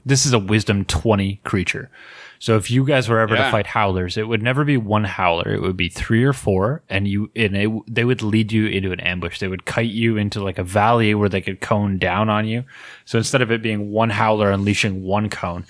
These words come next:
Speaker 1: it would be four howlers unleashing four cones into, like, this valley. And they, they would, like, I would use proper military tactics to kite you into their ground. Um, and, th-, you know, that's what the higher intelligence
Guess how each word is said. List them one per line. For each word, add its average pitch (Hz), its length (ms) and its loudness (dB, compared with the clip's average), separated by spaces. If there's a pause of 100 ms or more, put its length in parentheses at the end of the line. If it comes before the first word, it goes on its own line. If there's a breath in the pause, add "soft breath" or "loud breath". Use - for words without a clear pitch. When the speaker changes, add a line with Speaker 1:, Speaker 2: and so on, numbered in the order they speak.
(260 loud breath)
Speaker 1:
it - 20 -20
would 92 120 -2
be 92 100 0
four 113 380 2
howlers 92 440 0
unleashing 92 480 -4
four 104 360 2
cones 90 400 -2
into, 92 140 -4
like, 87 200 -4
this 92 200 -4
valley. 92 440 -4
And 90 100 -8
they, 92 220 -6
they 104 100 2
would, 98 320 -2
like, 95 200 2
I 104 80 4
would 98 120 2
use 92 320 -4
proper 107 560 2
military 92 480 -2
tactics 90 520 -4
to 104 100 -8
kite 101 300 -2
you 95 240 -6
into 92 180 -4
their 90 260 -4
ground. 87 520 -8 (840 loud breath)
Um, 90 280 -4 (880)
and, 139 360 0
th-, 151 260 -12
you 165 140 0
know, 104 140 -4
that's 127 380 -2
what 120 140 -2
the 110 100 -2
higher 104 200 -2
intelligence 92 640 -6